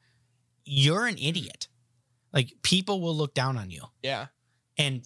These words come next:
Speaker 1: rightfully, you, you can't keep your shit together. But
Speaker 2: Right.
Speaker 1: if you go to a frat party,
Speaker 2: There
Speaker 1: when
Speaker 2: is no limit.
Speaker 1: everyone's demolished,
Speaker 2: Yeah.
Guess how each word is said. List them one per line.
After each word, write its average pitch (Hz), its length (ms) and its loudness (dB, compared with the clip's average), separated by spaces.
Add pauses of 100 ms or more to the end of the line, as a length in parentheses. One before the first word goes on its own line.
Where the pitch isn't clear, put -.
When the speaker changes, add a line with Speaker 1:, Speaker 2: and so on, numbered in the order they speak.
(120)
Speaker 1:
rightfully, 143 420 -2
you, 127 180 -4
you 139 200 2
can't 156 420 0
keep 131 300 -4
your 160 80 -4
shit 247 220 -2
together. 117 340 -4
But 139 120 0
Speaker 2:
Right. 160 80 0
Speaker 1:
if 143 100 -2
you 175 100 2
go 196 100 2
to 185 80 2
a 139 60 0
frat 156 340 2
party, 107 440 -4 (840)
Speaker 2:
There 170 120 2
Speaker 1:
when 226 60 6
Speaker 2:
is - 60 4
no 147 60 4
limit. 170 120 4
Speaker 1:
everyone's 170 380 4
demolished, 110 760 0
Speaker 2:
Yeah. 170 260 -4